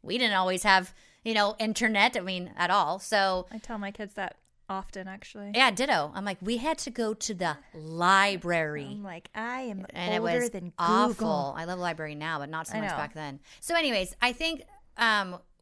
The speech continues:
Speaker 1: what I always wanna tell, like, any homesteader is do your research. You wanna get into cows, you should do as much research as you possibly can from multiple different sources, gather what speaks to your soul on that topic,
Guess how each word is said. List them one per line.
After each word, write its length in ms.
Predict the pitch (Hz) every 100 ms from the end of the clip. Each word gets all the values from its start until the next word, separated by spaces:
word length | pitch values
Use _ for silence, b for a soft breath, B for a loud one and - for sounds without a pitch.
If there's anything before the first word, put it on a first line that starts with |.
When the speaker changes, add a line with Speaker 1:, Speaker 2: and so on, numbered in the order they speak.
| _ 202
Speaker 1:
what 180 | 214
I 160 | 233 247
always 240 | 269 269 247
wanna 140 | 240
tell, 320 | 240 226 214
like, 180 | 202 165 -
any 340 | 208 214 220
homesteader 760 | 208 220 208 214 208 190 190 190 185
is 600 | 175 170 165 165 - - _ _ _ _ -
do 220 | 233 311
your 160 | 330 302
research. 560 | 320 311 254 - - -
You 200 | 196 214
wanna 180 | 277 320
get 240 | 277 285 -
into 220 | 254 240
cows, 580 | 202 180 165 220 233 - b b
you 240 | 190 302
should 200 | 302 302
do 240 | 226 226 220
as 180 | 202 190
much 320 | 202 247 -
research 380 | 226 220 220 196
as 200 | 185 175
you 60 |
possibly 500 | 175 254 330 285 220
can 380 | 175 185 175 175 - b b
from 260 | - 226 208
multiple 380 | 226 294 311 269
different 300 | 233 214 180
sources, 580 | 202 196 190 202 175 165
gather 520 | 202 208 277 269 240
what 320 | 208 214 202 - -
speaks 520 | - - 247 240 -
to 80 | -
your 160 | 196 190
soul 480 | - 208 170 220 - b b
on 180 | 196 190
that 140 | 170
topic, 480 | 247 262 165 202